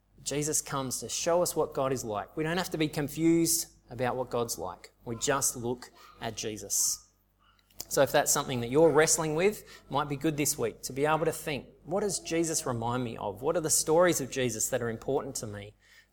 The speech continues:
How does that help me shape my understanding of God?" Secondly, Jesus shows us how to live.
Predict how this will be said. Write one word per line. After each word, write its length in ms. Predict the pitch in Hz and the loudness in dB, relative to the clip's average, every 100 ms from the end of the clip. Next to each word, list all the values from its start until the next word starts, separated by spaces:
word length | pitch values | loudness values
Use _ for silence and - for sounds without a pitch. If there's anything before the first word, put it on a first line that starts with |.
| _ | _
How 120 | 127 | -6
does 120 | 127 127 | -4 -2
that 120 | - | -2
help 160 | 131 | -2
me 240 | 131 120 110 - - | -2 -4 -6 -14 -12
shape 400 | - 135 123 - | -2 2 2 0
my 160 | 117 107 | -4 -2
understanding 760 | 107 - - 107 107 101 101 - | -2 -2 -2 -2 -4 -6 -8 -12
of 180 | 107 - | -14 -4
God?" 260 | 113 101 101 - _ _ _ _ _ _ _ _ _ _ _ _ _ _ _ _ | 0 0 -4 -16 _ _ _ _ _ _ _ _ _ _ _ _ _ _ _ _
Secondly, 460 | - 190 180 190 202 | 2 6 6 6 6
Jesus 380 | 165 180 170 - | 6 6 6 6
shows 280 | 180 175 160 | 8 8 8
us 440 | 151 - - - - | 4 4 0 -6 -2
how 140 | 160 156 | 2 4
to 140 | 160 | 6
live. 480 | 190 233 - - | 8 6 4 -6